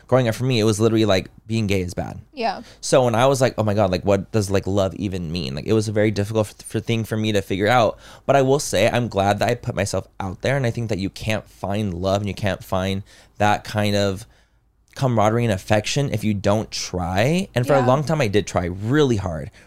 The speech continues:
Speaker 1: really, really hard. In my early twenties, I tried so hard. And I tried almost too hard where I would, like, scare guys away. 'Cause I would, like, I remember <laughs> this one situation and it, like, kind of embarrasses me now, but I was maybe twenty-one. There was this guy I was into and we were talking. And I remember I was like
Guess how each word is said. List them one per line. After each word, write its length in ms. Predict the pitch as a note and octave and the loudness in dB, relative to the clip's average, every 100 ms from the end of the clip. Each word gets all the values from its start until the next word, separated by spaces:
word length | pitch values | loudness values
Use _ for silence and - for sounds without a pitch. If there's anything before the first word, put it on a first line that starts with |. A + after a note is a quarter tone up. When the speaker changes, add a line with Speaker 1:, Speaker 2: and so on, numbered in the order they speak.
| _ | _
Speaker 1:
really, 240 | A#2+ C#3+ | 2 4
really 180 | D3 C#3 | 6 4
hard. 160 | B2+ B2 | 4 2
In 40 | |
my 80 | A2 | 2
early 180 | - A#2 | 2 0
twenties, 220 | A#2 A2+ | 0 -2
I 80 | G#2+ | -2
tried 240 | G#2+ G2 | -2 -2
so 300 | - B2 A#2+ | 0 4 4
hard. 320 | A#2 G#2+ A2 - - - | 6 4 4 0 -16 -4
And 100 | C3+ | 0
I 60 | C#3 | 2
tried 220 | E3+ E3 | 4 4
almost 360 | E3+ D3+ - | 2 -2 -4
too 280 | - - D3+ | -8 2 4
hard 180 | A#2 G2 | 4 2
where 140 | F#2+ | 2
I 100 | G#2+ | 4
would, 100 | A2+ | 4
like, 140 | G#2+ G#2 | 2 -2
scare 440 | - - A#2+ A2+ | -6 -4 0 2
guys 260 | G2+ F#2+ G2+ | 2 0 0
away. 360 | G2 F#2 F2+ - | 2 2 2 0
'Cause 140 | A2 | 2
I 100 | G#2 | 2
would, 80 | G#2 | 4
like, 240 | G#2 F#2+ - - - _ _ | 2 0 -6 -20 -20 _ _
I 100 | - | 2
remember 240 | B2+ C#3 C#3+ | 4 4 2
<laughs> 0 | |
this 240 | D#3 B2+ | 0 0
one 140 | A2+ | -2
situation 560 | G#2+ G#2+ G#2 G#2 B2+ A#2 | -2 -2 0 0 0 -2
and 160 | A2+ G2+ | -2 -2
it, 20 | |
like, 160 | G#2+ | -4
kind 160 | A#2 A#2 | -2 -2
of 60 | A#2+ | 0
embarrasses 420 | G2+ G2 G#2 G2+ | 0 0 -2 -4
me 100 | G2 | -4
now, 200 | F#2+ G#2 | -2 0
but 100 | F#2 | 2
I 60 | |
was 160 | G#2+ F#2+ | 0 0
maybe 280 | G#2+ A#2+ B2 | -4 -2 -4
twenty-one. 680 | - B2 A#2+ G#2+ G#2 G#2+ G#2 - _ _ | -2 -2 2 2 2 0 -6 -18 _ _
There 60 | A#2+ | -2
was 60 | A#2+ | -2
this 140 | A#2+ | 0
guy 160 | A2+ A2+ | 2 4
I 80 | |
was 120 | A2+ F#2+ | 2 0
into 300 | A2+ A#2+ G#2 | -4 0 0
and 80 | |
we 80 | G#2 | 2
were 60 | G#2 | 0
talking. 600 | - G2+ G#2 G#2 G#2+ E2+ | 2 0 2 0 0 0
And 140 | G2 | -2
I 60 | F2+ | -2
remember 500 | G#2+ G#2 A2+ A2 A2 - _ _ _ _ _ _ _ _ - | -2 2 2 2 0 -10 _ _ _ _ _ _ _ _ 0
I 100 | B2+ | 2
was 140 | C3 | 4
like 360 | B2+ A2+ - | 2 0 -4